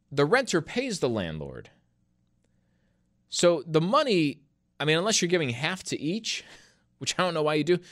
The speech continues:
you'd either give it all to the landlord for somebody, uh, if they had somebody who didn't pay rent for the last two years,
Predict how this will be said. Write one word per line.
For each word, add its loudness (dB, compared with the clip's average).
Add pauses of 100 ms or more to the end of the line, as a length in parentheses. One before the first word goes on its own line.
(380)
you'd 0
either 6
give 4
it 6
all 4
to 0
the 2
landlord 0 (640)
for 0
somebody, 4 (200)
uh, -4
if 2
they 6
had 0
somebody -2
who 4
didn't 0
pay 2
rent 0
for -6
the -2
last -2
two 0
years, -2